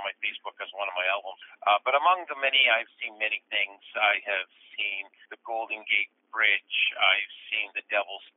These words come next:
Tower. Uh, I've seen, uh, numerous statues. Uh, probably the most haunting place that I've ever been at was,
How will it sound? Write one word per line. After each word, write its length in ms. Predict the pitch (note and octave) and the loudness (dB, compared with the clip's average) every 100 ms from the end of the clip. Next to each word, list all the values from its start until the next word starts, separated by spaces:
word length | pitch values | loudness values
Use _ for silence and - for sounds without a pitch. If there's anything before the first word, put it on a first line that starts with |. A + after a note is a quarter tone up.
| - | -2
Tower. 560 | A2+ G#2+ G#2 G2+ G2 F2+ - - - - | 2 4 2 2 2 0 -8 -20 -16 0
Uh, 480 | F#2 F2+ F2 E2+ E2+ E2+ G2 | 4 6 6 4 0 -2 -2
I've 160 | G#2 G2+ - | -2 -2 -12
seen, 160 | G2+ G2 | -12 -8
uh, 480 | G2+ G2 - A2 A#2 | -8 -8 -12 -20 -10
numerous 480 | C3 C#3+ C3+ A#2 - - | -4 -4 0 -2 -2 -4
statues. 640 | G#2+ G#2 G#2 - G#2+ G#2 - - | 2 2 2 -4 -6 -10 -16 -8
Uh, 240 | G#2 F#2+ F#2+ | 2 2 2
probably 320 | - B2+ C3 B2 | 2 2 2 -6
the 80 | |
most 240 | A#2 A2 - | -6 -8 -6
haunting 480 | - B2 B2+ B2+ A#2 _ | 2 4 2 -4 -14 _
place 240 | A#2+ A#2 - - - _ - | -2 -2 -4 -20 -20 _ -2
that 80 | |
I've 240 | G#2 G2+ A2 | 0 2 2
ever 240 | A#2+ B2 - | 2 0 -2
been 160 | A2+ G#2+ | -2 2
at 320 | G2+ G#2+ - | 4 2 0
was, 160 | F2 | -16